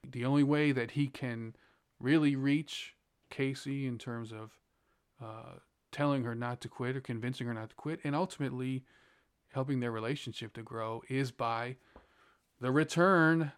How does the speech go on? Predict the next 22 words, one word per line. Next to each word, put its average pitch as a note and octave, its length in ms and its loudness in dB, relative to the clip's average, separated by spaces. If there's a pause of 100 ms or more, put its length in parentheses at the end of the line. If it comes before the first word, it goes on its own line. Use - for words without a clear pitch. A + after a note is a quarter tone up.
of, B2+ 320 2
uh, C3 320 2
attempting B2+ 680 -2
to A#2+ 240 -6
act, - 400 -10 (160)
trying C#3+ 480 -2
out A2+ 280 -6 (160)
for, A2+ 520 -10 (600)
uh, B2+ 300 -18 (140)
a A#2+ 40 -14
movie B2 520 -2 (180)
or A#2 180 -16
a A#2+ 80 -16
film B2 380 -6
called A#2 260 -8
Velour, A#2+ 500 0
as A#2 200 -10
we A2+ 100 -10
see. A#2 360 -10
So A#2 220 -4
we A#2+ 160 -2
have, C3 360 0